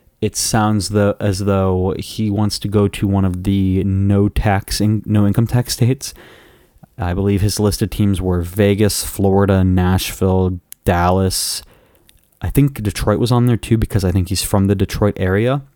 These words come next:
But aside from, aside from that, the rest of the teams that he is willing to go to sound oddly similar to the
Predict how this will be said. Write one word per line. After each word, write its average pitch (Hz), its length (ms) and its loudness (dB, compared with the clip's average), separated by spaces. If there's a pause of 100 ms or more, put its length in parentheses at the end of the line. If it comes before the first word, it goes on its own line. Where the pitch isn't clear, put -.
(640)
But 110 280 0
aside 110 420 0
from, 110 260 -2
aside 110 380 0
from 101 220 0
that, 104 280 2 (360)
the - 80 -4
rest 107 180 0
of 120 100 2
the - 60 -10
teams 120 180 2
that 104 120 -2
he 101 360 0
is 95 120 -4
willing 101 320 -2
to 98 60 0
go 92 180 -2
to 131 400 -2 (340)
sound 110 400 0
oddly 113 320 2
similar 113 400 0
to 107 160 -4
the 98 260 2